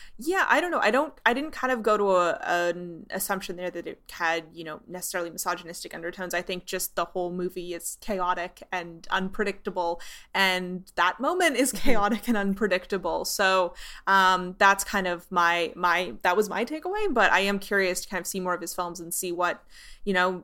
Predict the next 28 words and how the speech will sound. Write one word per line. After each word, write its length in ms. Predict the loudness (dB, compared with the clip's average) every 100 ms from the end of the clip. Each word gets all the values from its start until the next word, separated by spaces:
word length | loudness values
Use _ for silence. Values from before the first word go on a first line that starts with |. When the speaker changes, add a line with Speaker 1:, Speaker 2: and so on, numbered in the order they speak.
| -12
Speaker 1:
through 300 | -6 0 2
lines 260 | 2 2 0
I 80 |
can 140 | -2 -2
draw 240 | 2 2
or 40 | 2
what 160 | -2
sort 140 | -4 -6
of 80 |
stands 340 | -2 -2 -2 -2
out 200 | -4 -6
to 100 | -10
me. 280 | -10 -12 -14
Or 360 | -12 -10 -10 -10 6
Speaker 2:
Yeah, 180 | 6
in 80 | 8
nineteen 240 | 6 6 6
eighty-five, 300 | 6 4 2
he 60 |
makes 180 | -2 -2
The 80 | -4
Coca-Cola 600 | -2 -4 -4 -4 -4 -4
Kid, 420 | -8 -4 -2 0 0
which 200 | -2 -4
is 80 |
this 160 | -6 -6
Australian 580 | -6 -4 0 0 2 0
comedy 600 | 0 -2 -2 0 0